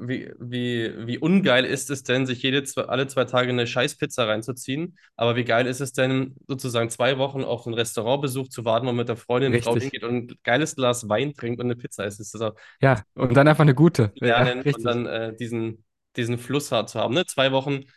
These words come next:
Speaker 1: esse ich jetzt halt keine Pizza, aber ich weiß ganz genau, ich freue mich dann umso mehr auf dieses geile Ereignis einfach.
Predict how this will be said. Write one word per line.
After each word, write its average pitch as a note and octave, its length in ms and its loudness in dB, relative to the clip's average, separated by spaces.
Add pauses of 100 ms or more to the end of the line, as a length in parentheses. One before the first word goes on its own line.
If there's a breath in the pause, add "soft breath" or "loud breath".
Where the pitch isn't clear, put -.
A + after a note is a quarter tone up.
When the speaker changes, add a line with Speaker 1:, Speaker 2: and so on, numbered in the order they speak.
(200)
Speaker 1:
esse C3 180 -6
ich B2+ 40 -2
jetzt B2 160 -2
halt A2 120 -4
keine E3 240 0
Pizza, F3 400 -2
aber B2+ 140 0
ich B2 120 -6
weiß A#2+ 240 -2
ganz B2 220 -6
genau, A#2+ 120 -4
ich A#2 100 -6
freue A#2 180 -6
mich A#2+ 100 -4
dann A#2 240 -2
umso D3 280 0
mehr A#2 280 4
auf G#2+ 100 -2
dieses A#2 360 -8
geile A2+ 240 0
Ereignis G#2 440 -2
einfach. G#2 380 -12